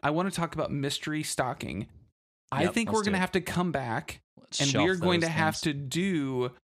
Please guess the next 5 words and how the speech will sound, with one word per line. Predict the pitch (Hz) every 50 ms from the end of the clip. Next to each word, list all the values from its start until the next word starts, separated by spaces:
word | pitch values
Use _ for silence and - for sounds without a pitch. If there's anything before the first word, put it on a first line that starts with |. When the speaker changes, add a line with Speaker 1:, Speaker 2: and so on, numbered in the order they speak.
| _ _ _ _
Speaker 1:
like, | - 139 135
a | - 120 131 135
whole | 135 - 135 151 160 170 180 190 190 202 202 202 202 208 208 208 214 208 - _ _ _ _ _ _ _ _ -
therapy | 175 165 156 147 - 147
session | 143 - 143 131 131 - 147 135 131 127